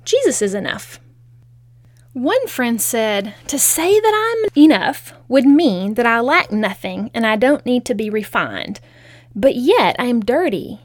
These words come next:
and I mess up daily and I have struggles and wants and dreams. But they point me daily to the one that is enough because Jesus is enough. He is the one I long for and search for and need every moment because without him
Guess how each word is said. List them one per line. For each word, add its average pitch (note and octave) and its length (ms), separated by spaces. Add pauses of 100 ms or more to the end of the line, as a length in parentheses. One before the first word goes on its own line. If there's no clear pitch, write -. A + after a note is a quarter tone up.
(260)
and C4 120
I D4 60
mess C#4+ 300
up - 120
daily F#3 600
and B3 160
I B3 40
have D4+ 200
struggles G#3 680
and B3 240
wants - 300
and B3 140
dreams. G3+ 560 (400)
But C4 80
they C#4+ 100
point - 320
me F4+ 300 (180)
daily G#3 440
to A3+ 100
the A#3 100
one A3 220
that G#3+ 100
is G#3 100
enough G3+ 520 (100)
because A#3 340
Jesus A#3+ 600
is G3+ 100
enough. - 460 (340)
He C#4 220
is D#4 160
the F#4+ 100
one C#4 180
I C4+ 60
long A3 300
for G3+ 260
and A3+ 220
search - 320
for F#3+ 420
and A3 220
need G3 340
every A3 220
moment F3+ 400
because G3+ 320
without G3+ 400
him G#3 340